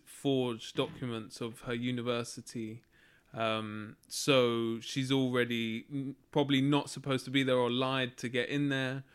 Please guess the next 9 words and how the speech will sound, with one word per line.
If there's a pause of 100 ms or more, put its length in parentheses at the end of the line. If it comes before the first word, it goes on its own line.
(300)
but
is
making
headway
with
her
sort
of
boldness.